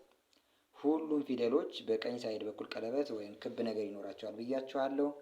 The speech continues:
ድ ይኸው ከዚህ ጋር ላይ እየጻፋችሁ ተለማመዱ። ከአናቷ ላይ የሆነች አግድም ወይም ሰረዝ ነገር አላት።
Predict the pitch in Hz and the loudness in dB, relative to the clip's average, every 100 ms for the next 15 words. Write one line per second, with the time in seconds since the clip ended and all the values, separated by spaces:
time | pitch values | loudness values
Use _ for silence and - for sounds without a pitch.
0 | - - _ _ - 113 151 175 143 139 | -14 -20 _ _ -14 2 6 8 8 6
1 | 156 - - 104 104 113 160 - 113 117 | 6 4 -2 -2 -2 0 0 0 -6 -2
2 | 131 131 131 131 120 120 123 127 139 123 | 0 0 0 0 0 0 -2 -2 -2 -4
3 | - _ - 110 107 104 110 127 117 95 | -12 _ -10 -8 -8 -6 -4 -2 -4 -6
4 | 92 - 101 - 95 95 101 104 120 147 | -10 -12 -12 -12 -12 -12 -12 -6 -4 -6
5 | - - _ _ _ _ _ _ _ _ | -10 -20 _ _ _ _ _ _ _ _
6 | _ - - 135 139 120 117 107 107 113 | _ -18 2 4 6 2 -2 -4 -4 2
7 | 170 - | 2 2